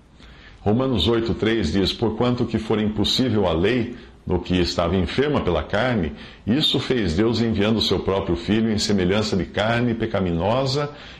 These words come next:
e no tocante ao pecado." E com efeito,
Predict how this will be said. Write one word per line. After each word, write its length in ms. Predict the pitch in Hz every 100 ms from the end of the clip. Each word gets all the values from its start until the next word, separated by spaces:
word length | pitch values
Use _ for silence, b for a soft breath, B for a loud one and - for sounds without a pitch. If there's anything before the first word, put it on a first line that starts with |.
| -
e 80 | 101
no 140 | 107
tocante 580 | 107 - 104 117 120 127
ao 80 | 107
pecado." 580 | 123 117 92 76 69 - B B B -
E 40 |
com 180 | - 92
efeito, 840 | 85 78 90 95 110 110 123 117